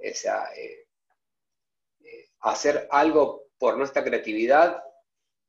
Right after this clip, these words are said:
no, no importa el, el momento y el lugar o la situación, sino simplemente un compromiso y una decisión,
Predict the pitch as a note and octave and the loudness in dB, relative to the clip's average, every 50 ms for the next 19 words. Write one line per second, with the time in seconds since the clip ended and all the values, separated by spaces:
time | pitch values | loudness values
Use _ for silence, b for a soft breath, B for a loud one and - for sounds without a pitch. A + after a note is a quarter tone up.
0 | _ _ - A#2+ A2+ A2+ A2+ A2+ A2 A2 - - B2 B2 B2 B2 - D3 D3 - | _ _ -12 -8 -6 -4 -4 -4 -4 -6 -8 -12 -12 -12 -10 -2 2 2 2 2
1 | - - - A#2 A2 A2 G#2 G#2 - _ - B2 A2+ A2+ A#2 A2 A#2+ B2+ B2+ A#2+ | 4 2 2 2 2 0 -6 -8 -12 _ -8 -8 -8 -6 -6 -6 -8 -6 -6 -4
2 | A#2 A#2 A2 G#2 G#2 G2+ G2+ G#2+ A#2+ C3+ C#3+ D3 C#3 C3 - - - - G#2 G2 | -2 -2 -2 -2 -2 -4 -4 0 2 4 4 4 4 2 0 -4 -10 -10 -10 -10
3 | - - - - - - F#2 - - - C#3+ C#3 - - - G2+ A2 G#2 - A#2+ | -10 -12 -14 -18 -16 -16 -16 -16 -10 -8 -6 -6 -6 -8 -10 -12 -12 -12 -12 -12
4 | A2+ G#2 G2+ G#2+ A#2 A#2+ - A#2 - - _ _ - A2+ A2+ A2+ - A2 G#2+ G#2+ | -12 -10 -8 -8 -8 -8 -8 -10 -14 -14 _ _ -10 -8 -8 -6 -6 -6 -6 -6
5 | - G#2 G2+ G#2 A#2 C3 C#3 C3+ - C#3 A#2+ A2+ A#2 A2 A2 A2+ A2+ G#2+ - - | -6 -6 -6 -4 -4 -6 -8 -6 -6 -6 -4 -4 -4 -2 -2 -2 -4 -4 -6 -10
6 | G2 - - - B2+ B2+ C3 C#3 D3 D3+ D3+ | -10 -12 -10 -2 2 4 4 4 4 0 -4